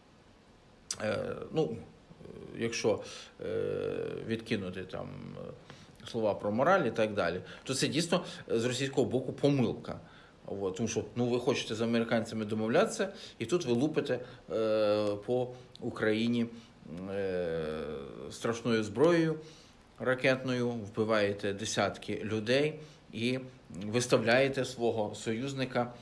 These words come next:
як мало не спільника вашого, е, у цій кривавій справі. То так це виглядає помилка. Якщо,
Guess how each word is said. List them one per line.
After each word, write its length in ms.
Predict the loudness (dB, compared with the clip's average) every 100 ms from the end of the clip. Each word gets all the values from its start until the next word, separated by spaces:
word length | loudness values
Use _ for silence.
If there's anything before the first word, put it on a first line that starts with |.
| -20 -16 -4
як 400 | 2 2 2 -12 -18 -14
мало 420 | -6 4 4 6 4
не 120 | 4
спільника 840 | 0 0 0 2 0 -2 -4 -6 -10 -14
вашого, 680 | -2 0 0 0 -2 -2 -6 -10 -18 -18 -6
е, 240 | -2 0
у 440 | 0 0 -2 -2 -6
цій 360 | -4 -2 -2 -6 -18 -2
кривавій 640 | 4 6 6 4 2 -2 -6
справі. 560 | -12 0 2 2 -2 -6 -12 -20 -20 -20 -20 -20 -20 -20 -20 -20 -20 -10
То 100 | -4
так 260 | 2 2 4
це 80 | 2
виглядає 440 | 4 4 6 4
помилка. 360 | 4 0 2 2
Якщо, 400 | 2 4 4